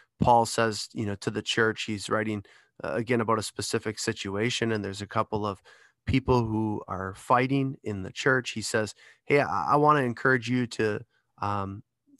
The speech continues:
to, to be of the same heart, to, to be of the same accord."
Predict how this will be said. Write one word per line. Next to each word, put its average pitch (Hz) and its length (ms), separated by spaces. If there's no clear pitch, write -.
to, - 220
to - 120
be 131 200
of 127 120
the 113 100
same 117 320
heart, 104 440
to, 104 320
to 113 100
be 131 180
of 123 100
the 110 100
same 113 280
accord." 104 580